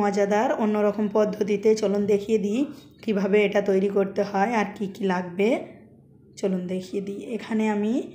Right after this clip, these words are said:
ধনিয়া পাতা কুচি নিয়ে নিয়েছি, আর একটু বেশি পরিমাণে ধনিয়া পাতাটা কুচি করে নিতে হবে, যেহেতু এটা ধনিয়া পাতার পকোড়া, সেই জন্য এখানে আমি বেশি পরিমাণে নিয়ে ভালো করে ধুয়ে পরিষ্কার করে পানিটা আমি ঝরিয়ে নিয়েছি।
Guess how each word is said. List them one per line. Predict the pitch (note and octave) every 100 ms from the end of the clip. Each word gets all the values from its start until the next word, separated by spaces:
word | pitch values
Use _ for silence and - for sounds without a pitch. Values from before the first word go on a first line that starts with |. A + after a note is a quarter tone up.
| - - - G3+
ধনিয়া | G#3+ G#3+ G3+
পাতা | G3+ G3+
কুচি | G#3 G#3 G#3+
নিয়ে | G#3+ G#3
নিয়েছি, | G3+ G3+ G3 - A#3+ C#4 G#3+
আর | G#3+ G#3+
একটু | G#3+ G3+ G3
বেশি | G3 G3+
পরিমাণে | A3 G#3 G#3 A3 G3+
ধনিয়া | G#3 G#3
পাতাটা | G3+ G3+ G#3 G3+
কুচি | G3+ G#3+
করে | G#3+ G#3
নিতে | G#3 G#3+ G3+
হবে, | F#3+ G3+ C4+ - - - -
যেহেতু | G3+ A3 G3+ A3+ G3+
এটা | G#3+ A#3+ F#4 - - G#3+
ধনিয়া | G#3 G#3+ G3+
পাতার | F#3+ G#3 G3+
পকোড়া, | G3+ G3+ G3+ B3 - - - - -
সেই | A#3 A3+
জন্য | G#3+ G#3
এখানে | G3 G#3 G#3
আমি | G#3 A3+ G#3+
বেশি | G#3 G3
পরিমাণে | G#3 G#3 G#3 G#3+
নিয়ে | G#3 G#3 G#3
ভালো | G#3 G3+ G3
করে | G3+ F#3+
ধুয়ে | - G#3+ G#3+
পরিষ্কার | G#3+ G3 - G3+ G3
করে | G3+ B3 - - - -
পানিটা | G3+ G#3 G3+ G#3
আমি | G#3 G3
ঝরিয়ে | G#3 G#3 A3+ A3
নিয়েছি। | G3 G3 - A#3